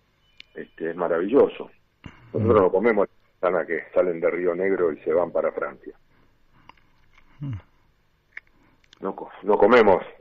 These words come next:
Speaker 1: este, lo mejor de la carne argentina. O lo comerán aquellos que, que la faenan,
Speaker 2: <laughs>
Speaker 1: que la pueden faenar. Este, la lectura que hago es que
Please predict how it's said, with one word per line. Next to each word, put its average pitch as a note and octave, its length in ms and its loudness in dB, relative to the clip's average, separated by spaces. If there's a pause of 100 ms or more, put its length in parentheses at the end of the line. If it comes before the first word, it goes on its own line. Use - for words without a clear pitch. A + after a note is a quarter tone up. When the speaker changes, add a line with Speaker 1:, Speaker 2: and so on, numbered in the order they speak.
(200)
Speaker 1:
este, D#2+ 580 -4 (180)
lo F2+ 120 0
mejor F#2 320 4
de E2+ 100 0
la E2+ 100 -4
carne E2+ 280 -2
argentina. D2+ 560 -12 (1700)
O - 80 -6
lo F2+ 120 -4
comerán E2 340 -4
aquellos - 360 -8 (100)
que, C2 200 -14 (1200)
que - 80 -10
la E2+ 120 0
faenan, F2 520 0 (120)
Speaker 2:
<laughs> F2+ 400 2
Speaker 1:
que - 80 0
la - 120 2
pueden G2 200 6
faenar. F#2 560 -4 (840)
Este, F#2 1000 0 (1600)
la - 100 -4
lectura D3+ 380 4
que A#2 120 4
hago D3+ 260 6
es A#2+ 80 -10
que F2 540 -10